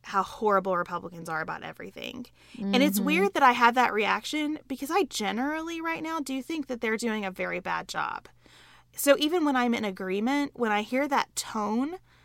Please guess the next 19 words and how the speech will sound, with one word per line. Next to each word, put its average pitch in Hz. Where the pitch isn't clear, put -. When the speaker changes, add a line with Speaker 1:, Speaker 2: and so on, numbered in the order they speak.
Speaker 1:
something 277
in 277
my 254
brain 220
does 190
say, 175
"See, 277
you 220
just 185
hate, -
you 185
hate 170
them. -
You 214
don't 175
Speaker 2:
Yeah. 175
Speaker 1:
see 165
it -
clearly." -